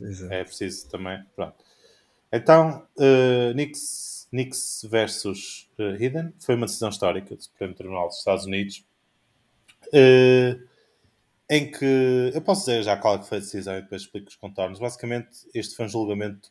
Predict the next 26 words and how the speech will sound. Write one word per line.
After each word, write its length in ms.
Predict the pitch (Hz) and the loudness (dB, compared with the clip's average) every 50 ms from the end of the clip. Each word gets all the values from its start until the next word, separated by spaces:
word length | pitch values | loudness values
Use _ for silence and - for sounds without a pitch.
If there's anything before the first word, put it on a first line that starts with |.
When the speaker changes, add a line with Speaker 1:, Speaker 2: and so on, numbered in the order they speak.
| _ | _
Speaker 2:
para 80 | - 131 | -2 -2
decidir 680 | 127 - - - - 107 98 98 98 98 98 98 - _ _ _ _ _ _ _ _ _ _ _ _ _ _ _ | -2 -2 -4 -2 -2 0 0 0 0 -2 -2 -4 -8 _ _ _ _ _ _ _ _ _ _ _ _ _ _ _
se 240 | - - - - 127 | -10 -6 -2 0 2
o 180 | 123 120 - | 2 2 2
tomate 680 | - - 104 101 98 92 92 - - - - - - - _ - | -2 -4 -2 0 2 2 2 0 -6 -12 -16 -18 -18 -12 _ -2
era 180 | 113 107 104 | -2 -2 -2
um 200 | 98 95 92 90 | -4 -6 -8 -10
vegetal 760 | 90 - 110 101 - - - 104 98 95 95 92 95 - _ _ _ _ _ _ - | -12 -10 -10 -10 -6 0 4 6 6 6 6 4 0 -12 _ _ _ _ _ _ -10
ou 80 | 113 107 | -10 -8
uma 120 | 107 98 | -8 -8
fruta. 380 | 98 - - 82 78 - _ _ _ _ _ _ _ _ _ _ _ _ _ _ _ _ _ _ _ _ _ _ _ _ _ _ _ - | -10 -10 -12 -12 -12 -12 _ _ _ _ _ _ _ _ _ _ _ _ _ _ _ _ _ _ _ _ _ _ _ _ _ _ _ -8
Eh, 880 | 113 104 101 101 98 98 101 101 98 101 101 98 98 98 95 95 95 - | -4 -2 -2 0 0 0 0 -2 -2 -2 -2 -2 -2 -2 -4 -4 -6 -4
é 100 | - 104 | -2 -2
um 120 | 98 101 | -2 -2
tema 280 | 101 110 104 98 98 95 | 0 -2 -2 -2 -2 -4
que 120 | 98 - | -2 -2
há 340 | 107 98 98 92 95 98 101 | 0 0 2 2 4 4 2
muita 200 | 101 98 101 107 | 2 2 -2 -2
gente 300 | 92 104 107 101 98 101 | -2 -2 -2 -4 -4 -6
que 140 | - - 101 | -12 -10 -6
diz 380 | 101 98 95 92 90 87 - - - - | -4 -2 0 0 -2 -4 -6 -10 -14 -10
Speaker 1:
Falei 240 | - 92 90 85 87 | -8 -6 -4 -4 -4
disso 380 | 90 92 95 - - - 87 | -4 -4 -2 -2 -2 -4 -6
ontem. 320 | 92 95 95 101 101 - - _ _ _ _ _ _ _ _ _ _ _ _ - | -8 -10 -10 -12 -14 -18 -20 _ _ _ _ _ _ _ _ _ _ _ _ -16
Yeah. 220 | - - - - - | -14 -14 -12 -4 2
Speaker 2:
Há, 560 | - 101 98 98 98 98 98 98 95 - - | 6 8 8 10 8 8 6 4 2 -2 -12